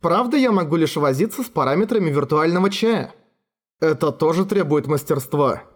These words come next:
Уверен, Шок и остальные тоже обрадовались бы такому чаю». «Тогда надо бы дать им попробовать, если получится». После этих слов Харуюки вновь пригубил чая, но не сдержался и осушил чашку залпом.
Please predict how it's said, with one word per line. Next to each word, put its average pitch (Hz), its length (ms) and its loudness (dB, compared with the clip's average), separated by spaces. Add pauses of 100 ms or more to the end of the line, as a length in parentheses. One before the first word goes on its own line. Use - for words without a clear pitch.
(520)
Уверен, 165 580 2
Шок 160 320 -2
и 156 40 4
остальные 151 640 2
тоже 190 360 0
обрадовались 143 640 0
бы 135 140 -2
такому 147 360 0
чаю». 139 480 0 (680)
«Тогда 226 380 0
надо 220 220 2
бы 170 140 0
дать 190 220 -2
им 170 120 -2
попробовать, 151 760 -2
если 151 300 0
получится». - 680 -2 (800)
После 151 400 0
этих 135 240 -4
слов 190 460 -2
Харуюки 196 640 0
вновь 156 340 -2
пригубил 139 500 -2
чая, 127 560 -2 (560)
но 156 160 0
не 165 100 2
сдержался 135 760 -2 (240)
и 139 120 0
осушил 143 500 0
чашку 143 400 -4
залпом. 123 580 -4